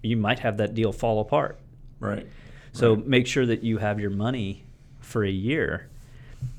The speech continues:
Speaker 1: And so, I mean, that, from that standpoint, you know, I was well prepared to come in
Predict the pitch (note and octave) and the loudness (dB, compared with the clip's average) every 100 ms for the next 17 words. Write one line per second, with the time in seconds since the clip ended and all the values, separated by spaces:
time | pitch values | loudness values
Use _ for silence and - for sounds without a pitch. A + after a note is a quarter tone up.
0 | - A2 G2+ G2+ G2+ G2 - - - - | -2 2 2 2 2 -2 -6 -10 -8 2
1 | A#2 A2 A#2 A2+ G2+ A2 A2+ - - C3 | 4 6 6 4 6 6 6 2 -2 2
2 | A#2 A#2+ B2+ - C3+ D3 B2+ A2 G#2 G#2 | 6 6 6 4 2 2 2 2 2 -2
3 | - - A#2 A2 G2+ G2+ G2+ G#2 G2+ G#2+ | -6 -6 -2 0 0 0 -2 -2 0 0
4 | - G2+ - B2+ A2+ G2+ G#2 - - - | -2 -4 0 2 2 0 -6 -14 -20 -20
5 | - A#2+ - A2+ G#2 C3+ A#2+ G#2+ G#2 | -8 -8 -2 0 0 0 0 0 -2